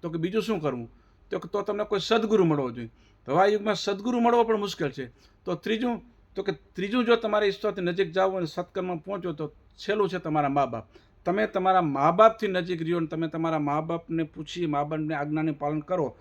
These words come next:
તો ઈશ્વર તમને ક્યારેય દુઃખી નથી થવા દેતો. અને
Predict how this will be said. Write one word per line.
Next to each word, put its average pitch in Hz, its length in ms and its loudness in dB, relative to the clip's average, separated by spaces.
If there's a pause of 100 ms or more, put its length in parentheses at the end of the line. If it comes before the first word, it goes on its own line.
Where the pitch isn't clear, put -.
(240)
તો - 80 -6
ઈશ્વર 165 240 -2
તમને 160 320 -2 (100)
ક્યારેય 185 300 4
દુઃખી 170 260 -2
નથી 165 200 -4
થવા 156 120 -4
દેતો. 147 180 -6
અને 143 240 -6